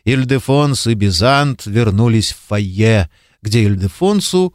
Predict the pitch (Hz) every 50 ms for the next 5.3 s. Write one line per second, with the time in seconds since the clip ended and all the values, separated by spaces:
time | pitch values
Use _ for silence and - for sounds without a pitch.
0 | _ - 117 135 139 135 143 147 - - 135 117 131 120 127 131 123 104 104 120
1 | 110 - - 117 110 104 131 131 107 98 117 123 117 117 104 - - 113 123 135
2 | 135 131 127 123 120 101 98 110 107 110 117 127 123 120 117 113 110 101 101 98
3 | 87 107 143 143 - - - 120 113 113 110 98 110 123 113 - - 120 - -
4 | 113 110 98 95 101 117 127 123 107 113 117 113 117 120 - - 131 131 139 139
5 | 131 127 120 107 85